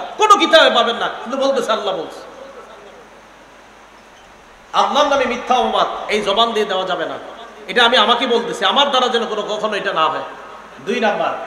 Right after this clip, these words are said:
রাসূল আকরাম সাল্লাল্লাহু আলাইহি সাল্লামের নামে কোনো মিথ্যা কথা ইচ্ছাকৃতভাবে এখানে বসে বলা যাবে না।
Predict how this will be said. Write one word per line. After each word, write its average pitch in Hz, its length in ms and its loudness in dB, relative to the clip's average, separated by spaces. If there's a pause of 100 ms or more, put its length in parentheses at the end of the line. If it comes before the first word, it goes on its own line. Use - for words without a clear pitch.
(380)
রাসূল 247 340 -2
আকরাম 233 400 2
সাল্লাল্লাহু 220 480 -2
আলাইহি 247 260 4
সাল্লামের 226 420 2
নামে 202 200 -2 (160)
কোনো 277 180 6
মিথ্যা - 420 -2
কথা 233 100 -2
ইচ্ছাকৃতভাবে 220 760 -6
এখানে 196 200 -6
বসে 180 200 -10
বলা 165 160 -4
যাবে 151 240 -8
না। - 60 -16